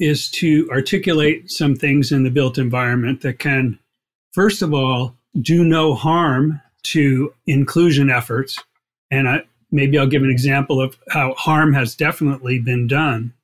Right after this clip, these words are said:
in the past. Um, second, to facilitate, enhance those inclusive teaching practices.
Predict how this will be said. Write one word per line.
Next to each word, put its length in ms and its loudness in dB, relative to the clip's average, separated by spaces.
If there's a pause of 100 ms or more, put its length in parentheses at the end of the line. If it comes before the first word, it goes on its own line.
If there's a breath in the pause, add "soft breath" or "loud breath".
(340)
in 160 -4
the 80 -4
past. 640 -4 (800)
Um, 320 0
second, 640 -2 (520)
to 560 2 (200)
facilitate, 800 -2
enhance 720 -2 (320)
those 560 -2 (420)
inclusive 460 -2
teaching 340 -2
practices. 720 -10